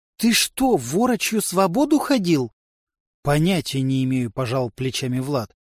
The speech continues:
«Но орков там было много, и они какие-то неадекватные». Его тут же начали ощупывать, отчего он зашипел и поморщился. Кто-то из гоблинж добрался до пострадавшего плеча.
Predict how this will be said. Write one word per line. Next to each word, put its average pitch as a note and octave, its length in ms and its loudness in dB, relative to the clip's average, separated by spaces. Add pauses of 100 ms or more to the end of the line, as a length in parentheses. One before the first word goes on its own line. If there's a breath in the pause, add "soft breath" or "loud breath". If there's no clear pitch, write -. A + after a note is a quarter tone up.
(180)
«Но E3 220 2
орков E3+ 340 2
там F#3+ 220 0
было F#3+ 220 4
много, E3 400 0
и A#2+ 240 -4
они C#3 240 -2
какие-то D3 480 -4
неадекватные». C#3+ 1040 -2 (760)
Его D#3 300 2
тут E3 240 0
же B2+ 140 -4
начали D3 400 -2
ощупывать, C#3 840 -4
отчего D3+ 520 -2
он C#3+ 140 -2
зашипел C#3+ 600 -2
и B2 40 -4
поморщился. D#3 760 -4 (320)
Кто-то D#3+ 340 -2
из B2+ 200 -2
гоблинж C#3+ 520 0
добрался C#3 580 -4
до C3 80 -6
пострадавшего B2+ 800 -6
плеча. C#3+ 520 -6